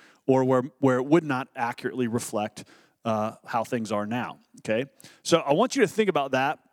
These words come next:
as a metaphor for what it means for us to live as Christians in a post-Christian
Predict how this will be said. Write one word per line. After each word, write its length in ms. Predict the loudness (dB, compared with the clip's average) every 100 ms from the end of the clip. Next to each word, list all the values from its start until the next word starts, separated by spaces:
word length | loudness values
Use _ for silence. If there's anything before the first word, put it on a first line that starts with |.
| _ _ _ _ _ _ -14 -2
as 160 | -2 0
a 40 |
metaphor 580 | 2 2 2 0 2 2
for 180 | 2 2
what 160 | 2
it 80 | 0
means 220 | -2 -4 -4
for 180 | -6 -2
us 320 | -2 -2 -4
to 140 | -2 -2
live 600 | 2 2 2 0 -4 -14 -20 _ _ -4
as 400 | 0 2 0 -4
Christians 640 | 0 0 0 0 0 0
in 180 | -2 -2
a 140 | 0 -2
post-Christian 1160 | 0 2 2 -2 -4 -4 -4 -2 0 0 0